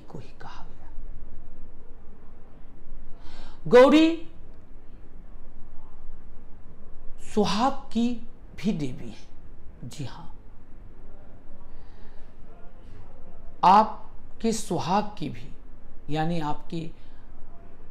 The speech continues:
पत्नी या पति जो हैं, उनकी माँ गौरी रक्षा करती हैं। माँ गौरी के पूजन में किस चीज़ का विशेष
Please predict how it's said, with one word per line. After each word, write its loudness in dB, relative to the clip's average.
पत्नी 2
या -2
पति -4
जो -4
हैं, -4
उनकी 0
माँ -2
गौरी -4
रक्षा -6
करती -6
हैं। -8
माँ 12
गौरी 12
के 4
पूजन 2
में -2
किस 2
चीज़ 0
का 10
विशेष 4